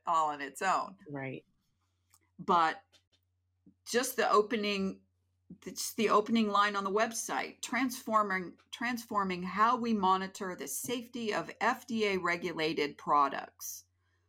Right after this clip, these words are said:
Speaker 1: Monitoring the safety of its regulated products is a major part of the F D A's mission to protect public health. Sentinel is the F D A's national electronic system,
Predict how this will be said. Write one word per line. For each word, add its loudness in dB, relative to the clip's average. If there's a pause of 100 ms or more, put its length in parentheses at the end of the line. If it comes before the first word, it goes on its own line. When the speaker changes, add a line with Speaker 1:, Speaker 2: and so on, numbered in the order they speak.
(140)
Speaker 1:
Monitoring 2
the -6
safety -4
of -2
its -8
regulated -4
products 2
is -6
a -6
major 0
part 2
of -4
the 0
F 2
D -2
A's -2
mission 0
to -8
protect -4
public -4
health. -4 (580)
Sentinel 0
is -6
the 0
F 0
D -2
A's -4
national 0
electronic -2
system, -6